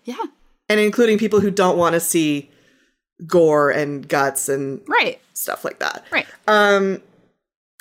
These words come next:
Speaker 2: so, yeah, I think that's, but I th-, do think that you're right that there is something about that style that lends itself to intergender wrestling and makes it less uncomfortable.
Speaker 1: Yeah.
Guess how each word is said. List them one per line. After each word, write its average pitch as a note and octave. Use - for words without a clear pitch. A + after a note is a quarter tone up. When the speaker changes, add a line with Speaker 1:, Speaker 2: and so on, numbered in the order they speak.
Speaker 2:
so, -
yeah, B3
I G#3
think C#4
that's, -
but C4
I B3+
th-, A3+
do E4+
think D4
that A#3
you're G#3
right G#3
that G3+
there G3
is A3
something G3+
about E3+
that E3
style G#3
that A#3
lends F#3+
itself E3
to -
intergender D3+
wrestling D3+
and D#3
makes D3
it -
less -
uncomfortable. -
Speaker 1:
Yeah. C4